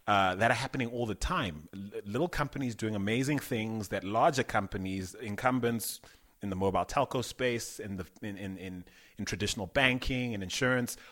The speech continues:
are quietly just buying up and, and, and introducing, uh, the value they bring into the existing, uh, into the existing business. And I wonder how much of that kind of thinking goes into, uh, you know, founding a startup like this right from the very beginning.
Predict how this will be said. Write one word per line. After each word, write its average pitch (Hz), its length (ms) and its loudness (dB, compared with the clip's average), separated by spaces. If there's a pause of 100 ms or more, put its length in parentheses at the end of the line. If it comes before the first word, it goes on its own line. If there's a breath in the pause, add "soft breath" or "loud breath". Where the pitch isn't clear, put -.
are 139 60 -6
quietly 196 400 2
just 127 240 -6
buying 120 340 4
up 147 300 -4 (360 loud breath)
and, 110 300 0
and, 107 320 -2
and 107 180 -4
introducing, 120 880 -2 (240 loud breath)
uh, 104 200 4 (100)
the 107 80 4
value 113 340 2
they 113 140 0
bring 107 480 -2
into 123 360 -2
the 104 120 2
existing, 104 720 -4
uh, 104 220 -4
into 107 180 -6
the 107 100 -2
existing 95 420 -6
business. 92 500 -6 (320 loud breath)
And 117 240 0 (240 loud breath)
I 120 80 4
wonder 131 340 4
how 139 200 4
much 147 200 0
of 104 80 -2
that 107 160 6
kind 113 240 2
of 90 80 4
thinking 110 420 0
goes 95 280 2
into, 101 540 -2 (380 loud breath)
uh, 90 300 6 (140)
you 92 320 -4
know, 76 180 -4 (480)
founding 113 520 8
a 87 40 0
startup 90 460 2
like 82 160 0
this 87 200 -2
right 98 280 8
from 101 160 2
the 90 60 2
very 87 240 2
beginning. 78 360 -6